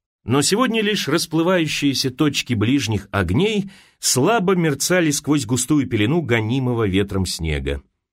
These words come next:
«Да», подумал Мел, «о нынешней зиме ещё многие годы будут вспоминать на совещаниях метеорологов». Родилась эта снежная буря пять дней назад где-то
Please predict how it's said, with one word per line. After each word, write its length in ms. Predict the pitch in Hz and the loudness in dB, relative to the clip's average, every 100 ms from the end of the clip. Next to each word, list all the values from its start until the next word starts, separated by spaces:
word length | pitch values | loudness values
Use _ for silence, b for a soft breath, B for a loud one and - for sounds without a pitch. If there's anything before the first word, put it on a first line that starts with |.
| _ - | _ -2
«Да», 360 | 92 135 151 | 2 4 2
подумал 460 | 151 143 131 131 123 | 2 0 0 0 0
Мел, 340 | 123 123 101 _ _ _ _ _ _ | 2 0 -2 _ _ _ _ _ _
«о 160 | - 113 | -2 2
нынешней 520 | 180 220 196 175 185 | 2 0 -2 0 0
зиме 340 | 127 139 160 185 | 0 0 2 0
ещё 240 | 180 165 | 0 0
многие 360 | 143 175 175 160 | 0 0 0 0
годы 280 | 143 160 | 0 0
будут 260 | 143 131 110 | 0 -2 -2
вспоминать 640 | - - 110 110 120 135 | -4 -4 -2 0 0 -2
на 80 | - | -4
совещаниях 800 | 107 110 98 - 104 110 104 95 | -2 -2 -2 0 0 0 -2 0
метеорологов». 960 | 95 95 101 87 82 80 73 - - _ _ _ _ _ _ _ _ _ _ _ _ _ _ _ _ - | -2 2 2 2 2 0 -4 -8 -16 _ _ _ _ _ _ _ _ _ _ _ _ _ _ _ _ -2
Родилась 540 | 131 147 240 254 - | 0 2 2 2 0
эта 180 | 208 175 | 0 0
снежная 540 | 160 180 196 123 139 | 0 0 0 0 0
буря 240 | 135 185 135 | 0 0 0
пять 320 | - 151 104 | 0 -2 0
дней 180 | 131 139 | 0 0
назад 440 | 107 98 101 98 | 0 0 0 -2
где-то 540 | 92 165 165 143 104 | -2 -2 2 0 0